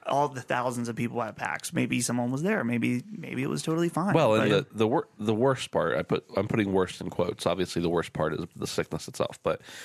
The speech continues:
Speaker 2: a really bad part about this virus specifically is it's like, you know, between two and three weeks before you even recognize that there are symptoms or anything, that you have it. Like, it germinates for that long.
Speaker 1: Right.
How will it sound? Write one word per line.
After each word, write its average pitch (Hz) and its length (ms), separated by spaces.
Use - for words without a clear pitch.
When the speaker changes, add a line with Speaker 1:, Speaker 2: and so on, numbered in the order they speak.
Speaker 2:
a - 80
really 139 280
bad 104 280
part - 320
about 85 400
this 104 260
virus 90 360
specifically 151 640
is 120 120
it's 143 160
like, 147 180
you 120 100
know, 85 280
between 113 300
two 131 220
and 117 100
three 113 140
weeks 110 320
before 104 280
you 98 140
even 98 300
recognize 87 840
that 104 100
there 92 180
are 92 60
symptoms - 840
or 104 80
anything, 90 320
that 92 120
you - 80
have 113 220
it. - 200
Like, 95 140
it 117 120
germinates 131 480
for 104 100
that - 140
long. - 260
Speaker 1:
Right. 131 240